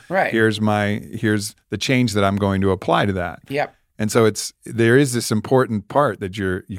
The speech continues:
Speaker 2: keep harping on, which I think is super important to av-, make people avoid the slippery slope of bypassing and also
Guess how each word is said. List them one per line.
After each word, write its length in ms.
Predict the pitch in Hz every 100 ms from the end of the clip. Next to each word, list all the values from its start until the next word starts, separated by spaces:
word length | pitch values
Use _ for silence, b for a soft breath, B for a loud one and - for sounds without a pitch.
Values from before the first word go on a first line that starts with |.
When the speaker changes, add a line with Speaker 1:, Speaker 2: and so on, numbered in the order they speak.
| -
Speaker 2:
keep 240 | - 113
harping 280 | 123 147 104
on, 120 | 92
which 160 | 92 101
I 40 |
think 140 | 101 95
is 100 | -
super 360 | - 202 104
important 480 | 92 95 85 90 - b b
to 100 | -
av-, 140 | 107 98 -
make 260 | 113 123
people 280 | - 110 104
avoid 420 | 95 98 117 110
the 80 | 101
slippery 460 | - 113 107 101 95
slope 360 | - 123 113
of 100 | 98
bypassing 640 | 90 107 127 104 95 - 95
and 80 | 104
also 360 | 113 - 98